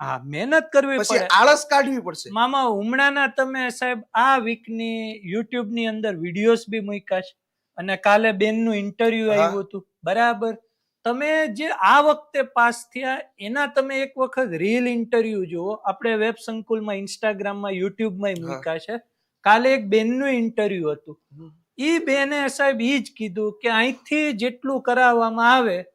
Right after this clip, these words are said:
Speaker 1: એને બ્લાઇન્ડલી ફોલો કર્યું, એની નોટ બનાવી નાખી, ચાર પાંચ વખત ઈ નોટને વાંચી નાખી. મામા વાર્તા પૂરી.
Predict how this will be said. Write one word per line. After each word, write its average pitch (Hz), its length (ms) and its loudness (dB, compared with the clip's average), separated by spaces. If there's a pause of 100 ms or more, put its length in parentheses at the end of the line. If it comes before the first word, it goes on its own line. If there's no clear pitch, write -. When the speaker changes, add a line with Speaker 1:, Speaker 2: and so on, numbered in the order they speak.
(320)
Speaker 1:
એને 254 180 -2
બ્લાઇન્ડલી 254 560 2
ફોલો 180 400 -4
કર્યું, 233 560 0 (260)
એની 233 240 -2
નોટ 302 300 6 (120)
બનાવી 208 360 0
નાખી, 170 460 -12 (200)
ચાર 294 280 6
પાંચ 262 240 0
વખત 214 340 -4
ઈ 214 100 -8
નોટને 285 520 2
વાંચી 196 380 -4
નાખી. 175 500 -8
મામા 214 360 0
વાર્તા 180 480 0
પૂરી. 160 420 -10